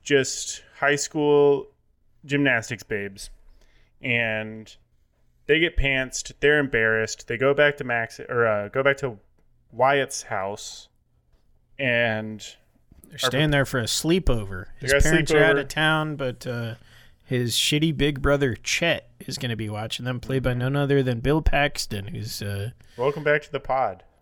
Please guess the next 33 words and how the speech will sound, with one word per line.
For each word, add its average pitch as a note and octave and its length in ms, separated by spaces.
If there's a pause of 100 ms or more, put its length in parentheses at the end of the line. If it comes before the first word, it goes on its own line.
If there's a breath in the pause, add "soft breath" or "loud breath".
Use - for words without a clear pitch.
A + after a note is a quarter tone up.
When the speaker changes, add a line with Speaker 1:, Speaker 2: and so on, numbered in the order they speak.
(200)
Speaker 2:
God, A2 240
we G#2 120
love G#2 200
to A#2 80
see B2 260
him. C#3 60
Speaker 1:
Immediately. G2+ 400 (360)
Speaker 2:
God, G#2 260
we G#2 100
love G#2 200
to B2 80
see A#2+ 200
him. A2 120
He's, A#2+ 200
like, B2 160
young A#2 320
and A2 160
skinny, A2 520
and A2+ 100
he's G#2+ 120
got A#2 160
his A2 100
shirt A2 280
off, A2 220
and G#2+ 80
we G#2 80
see A#2 160
his A2 140
butt G#2+ 360
at A2 140
one A2+ 200
point. A2+ 360
It A2+ 80